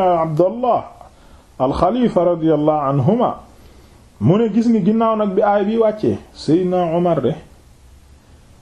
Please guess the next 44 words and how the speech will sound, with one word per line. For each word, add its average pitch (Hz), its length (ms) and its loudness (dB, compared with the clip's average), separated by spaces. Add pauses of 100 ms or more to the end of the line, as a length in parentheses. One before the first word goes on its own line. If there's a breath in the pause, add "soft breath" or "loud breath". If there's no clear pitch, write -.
(100)
daanaka 151 800 0
du, 131 300 -8
bu 131 260 0
doon 202 200 0
Yonent 208 260 0
bi - 20 -6
sallallahu 196 220 0
alayhi 170 180 -2
wasallam 156 240 -2
doon 160 160 0
wax 156 160 0
ak 156 60 -4
moom, 143 260 0
daanaka 151 460 0
day 143 220 0
def 147 280 -2
effort 135 240 0
bu 127 120 -2
rëy 143 200 0
ngir 143 160 0
mën 135 200 0
a 127 60 -2 (200)
xam 208 200 -2 (800 soft breath)
lan 147 200 0
lay 139 160 2
wax. 110 160 -2
Fokk 190 120 2
mu 226 160 0
laaj 190 220 0
ko 175 80 0
ne 165 100 0
ko 160 120 0
loo 156 220 2
wax, 151 100 -4 (160)
seulement 202 580 0
da 165 100 -4
doon 170 220 0
wàcc - 500 -4
kàddu 160 360 0
gi 147 160 -2
ginnaaw 160 380 2
lii 156 180 0
ba 143 120 0
daanaka 196 640 0